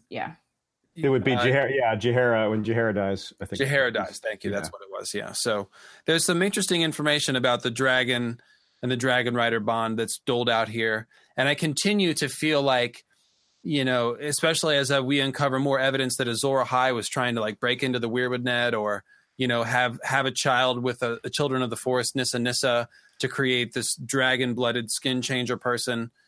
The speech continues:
Speaker 3: you know, kinda like Jon or Bloodraven or something. I really do think that the blood of the dragon bond might have been some sort of a mutated version of Green Sea or a skin changer magic.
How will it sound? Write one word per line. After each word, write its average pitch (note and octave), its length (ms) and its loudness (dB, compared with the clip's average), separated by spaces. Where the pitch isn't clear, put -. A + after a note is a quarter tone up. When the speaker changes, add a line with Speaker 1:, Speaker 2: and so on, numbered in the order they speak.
Speaker 3:
you B2+ 80 -2
know, A2+ 100 -2
kinda B2 220 0
like A2+ 180 0
Jon A#2 300 0
or A2+ 80 0
Bloodraven A2+ 540 0
or G#2 60 -2
something. A2 440 -4
I B2+ 40 2
really D#3+ 300 2
do C#3+ 200 2
think C#3 300 0
that B2+ 180 0
the B2+ 80 -2
blood C3 260 2
of A#2 100 -4
the A#2+ 80 -2
dragon A#2+ 640 0
bond A#2+ 720 0
might B2+ 300 2
have B2+ 160 -2
been B2+ 260 0
some B2 240 -2
sort B2 260 0
of A2 100 -4
a G#2+ 100 -2
mutated B2 720 -2
version A#2 340 0
of G2+ 120 -4
Green A2+ 240 -4
Sea A2 180 -4
or G2+ 80 -2
a F#2+ 60 -4
skin A2 260 -4
changer G#2 320 -6
magic. G2 440 -8